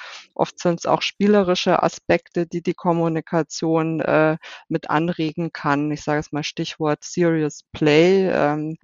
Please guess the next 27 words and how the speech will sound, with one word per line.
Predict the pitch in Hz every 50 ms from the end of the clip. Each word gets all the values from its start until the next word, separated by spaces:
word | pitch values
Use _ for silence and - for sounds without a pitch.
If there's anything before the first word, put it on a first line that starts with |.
| - _
Beispiel | - 131 131 165 - - - - 160 151
Lego, | 143 135 139 170 190 - 185 175 180 180 180 165
äh, | - - 143 151 156 160 151
die | - 156
sind | - - 165 165 160
ja | 160 156
da | 156 151 147 147
sehr | - - 147 143 -
erfolgreich. | - 139 143 - - 175 160 156 170 - - 170 156 147 139 143 143 151 160 - _ _ _ -
Und | 156
oft | 135 160 - -
braucht's | - - 147 151 185 - - -
dann | - 151 -
eben | - 165 160 160 147
auch | - 147 - -
wirklich | 175 180 _ - 160 - -
Wissensplattformen, | 196 - - 180 170 - - - - 170 156 151 - - - - 170 156 151 151 156 156 156 151 147 147 151 151
äh, | - - 147 151 151 - -
Schulungsmaterial | - - - 202 208 196 170 160 160 160 - - 160 147 139 - - - - - 156 151 147 139 143 143 143 147 147
und, | - 156 160 165 160
und, | - - 143 147 143 -
und. | - - 151 151 147 147 - - - - - - -
Also | - 160 156 165 170
in | 170 165
dieser | 175 180 170 160
ganzen | - - 151 165 180 - - 196
Facette | - - - 156 156 - - 160 170 _ - - 165 160 170 190